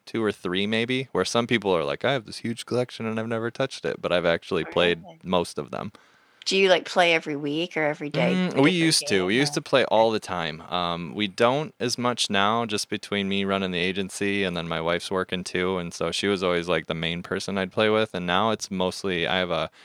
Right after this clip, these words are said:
Speaker 1: I have two kids, and it's mostly my, me and my kids will play, and then we'll get together with friends probably once a month and do game nights, and then we're obviously always the ones that bring the games, so.
Speaker 2: Yeah, fun. They just opened a bar. There's a couple of 'em in this area.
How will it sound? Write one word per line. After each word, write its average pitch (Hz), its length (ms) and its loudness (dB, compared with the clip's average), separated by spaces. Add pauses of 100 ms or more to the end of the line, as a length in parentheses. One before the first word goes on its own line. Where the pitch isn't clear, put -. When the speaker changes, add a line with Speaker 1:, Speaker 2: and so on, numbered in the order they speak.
(160)
Speaker 1:
I - 40 2
have 110 80 0
two 113 140 0
kids, 90 380 2
and 82 120 -2
it's - 220 -6
mostly 95 460 0
my, 80 400 -2 (460)
me 107 100 2
and 98 80 2
my 78 100 0
kids 85 400 0
will 78 100 -2
play, 80 480 0
and 82 180 -6
then 82 160 -4
we'll 95 120 0
get 92 160 -2
together 87 340 0
with 80 140 -4
friends 80 340 -2
probably 120 640 -2
once 101 300 -4
a 104 60 -4
month 101 480 -4
and 95 120 -6
do 95 120 -6
game 98 240 -4
nights, 98 320 -4
and 82 100 -4
then 76 120 -8
we're 80 140 -2
obviously 73 460 -2
always 71 200 -6
the 67 100 -8
ones 67 220 -6
that - 100 -6
bring 73 160 -8
the 62 80 -12
games, 62 360 -8
so. 80 300 -4 (540)
Speaker 2:
Yeah, 170 420 2
fun. 151 680 2
They 208 100 2
just - 220 -6
opened 175 340 -2
a 139 260 -6 (280)
bar. 170 480 0
There's 156 180 -10
a - 40 -16
couple 165 340 -6
of 147 100 -10
'em 127 120 -10
in 131 100 -10
this 143 180 -10
area. 117 420 -2